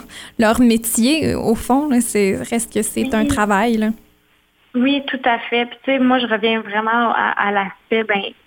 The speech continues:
Speaker 2: se questionner sur notre discours. C'est, oui, ben, je pense que c'est, c'est un travail de société, mais à la base, faut commencer quelque part. Puis je pense que ça commence en tant qu'individu,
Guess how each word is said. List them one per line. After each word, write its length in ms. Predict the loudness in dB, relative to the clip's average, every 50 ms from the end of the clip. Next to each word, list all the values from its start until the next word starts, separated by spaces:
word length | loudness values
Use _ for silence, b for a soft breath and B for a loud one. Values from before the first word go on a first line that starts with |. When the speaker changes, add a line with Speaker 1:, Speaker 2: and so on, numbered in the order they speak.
| _ _ _ -12 -8
Speaker 2:
se 60 | -8 -8 -8 -6 -4 -2
questionner 800 | -2 -2 -4 -6 -14 _ -4 -2 -2 0 0 0 0 0 -2 -4 -4 -4
sur 240 | -2 -2 -2 -4 -6 B B B B B B
notre 240 | -6 -6 -6 -6 -8
discours. 720 | -18 -18 -16 -16 -14 -8 -2 0 2 2 2 0 -2 -4 -12 B B B B B _ -4
C'est, 120 | -2 -2
oui, 300 | -2 0 0 0 0 0 0
ben, 160 | -2 -4 -4 -4 -6
je 80 | -4
pense 180 | -4 -4 -4 -4
que 80 | -10 -12 -10 -8
c'est, 300 | -8 -8 -8 -8 -12 -10 -6
c'est 80 | -6 -6
un 60 | -4
travail 320 | -4 -4 -2 -2 0 -2 -2
de 120 | -2 -4 -4 -4
société, 520 | -6 -6 -6 -6 -10 -8 -4 -2 -2 -2 0
mais 60 | 0
à 100 | 0 0
la 120 | 0 -2 -2
base, 340 | 0 0 0 0 0 -2 -6 -10 -20 _ _ _ _ _ _ -2
faut 100 | -2 -2
commencer 420 | 0 0 0 2 0 0 -2 -6 -4
quelque 240 | -4 -4 -4 -4 -2
part. 300 | 0 2 2 2 0 -2
Puis 100 | -4 -6 -6
je 40 | -4
pense 180 | -4 -4 -4 -4
que 100 | -4 -4 -4 -4 B B B B B B B -2 0
ça 240 | 2 2 2 2 0
commence 420 | 2 2 4 4 4 2 2 2
en 100 | 0 -2 0
tant 160 | 0 0 0
qu'individu, 920 | 2 0 0 0 0 -2 -4 -4 -4 -2 -4 -4 -2 0 2 2 2 2